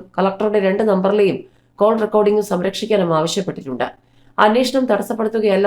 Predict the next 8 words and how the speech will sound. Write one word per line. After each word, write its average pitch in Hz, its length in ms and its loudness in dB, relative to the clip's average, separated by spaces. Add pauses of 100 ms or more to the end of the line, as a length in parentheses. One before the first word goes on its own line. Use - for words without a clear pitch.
(100)
ഉദ്ദേശമെന്നും 180 540 -2 (440)
അന്വേഷണത്തിന് 208 500 0 (120)
ഉപകാരപ്പെടും 196 580 0
വിധം 196 220 -2
തെളിവുകൾ 185 300 0 (260)
സംരക്ഷിക്കണമെന്നും 202 800 0
കോടതിയിൽ 175 340 0 (200)
ആവശ്യപ്പെട്ടിട്ടുണ്ട്. 165 760 -4